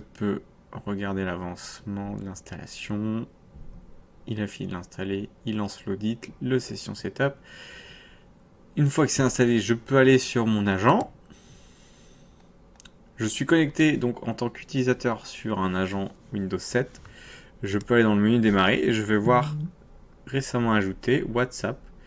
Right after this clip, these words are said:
Euh, et je peux lancer l'applicatif.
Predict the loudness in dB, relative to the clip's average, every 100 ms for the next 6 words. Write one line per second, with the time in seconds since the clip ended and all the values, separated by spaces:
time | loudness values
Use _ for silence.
0 | -20 -20 -20 -18 -18 -18 -16 -8 -6 -4
1 | -4 -2 -4 -2 -2 -2 2 2 4 0
2 | 0 2 4 2 -2 -2 -2 -4 -6 -16